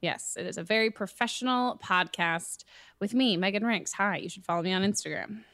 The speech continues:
I say that because I'm dangerously close to one point four. I'm still at one point three, but <laughs> I would love to get a little kick over the edge. Also, my Instagram aesthetic has been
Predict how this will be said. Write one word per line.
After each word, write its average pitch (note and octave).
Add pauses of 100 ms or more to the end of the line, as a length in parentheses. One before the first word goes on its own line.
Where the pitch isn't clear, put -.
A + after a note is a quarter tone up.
(300)
I F#3
say F3+
that D#3
because E3+
I'm - (220)
dangerously C4
close G#3+
to F3+ (260)
one F3+
point -
four. - (420)
I'm F3+
still D#3
at -
one -
point -
three, - (100)
but C#4
<laughs> -
I G#3+
would G3
love F#3+
to G3
get F3
a A#2
little E2 (320)
kick -
over F3+
the F3
edge. -
Also, G3+
my F#3
Instagram F#3
aesthetic -
has G3
been -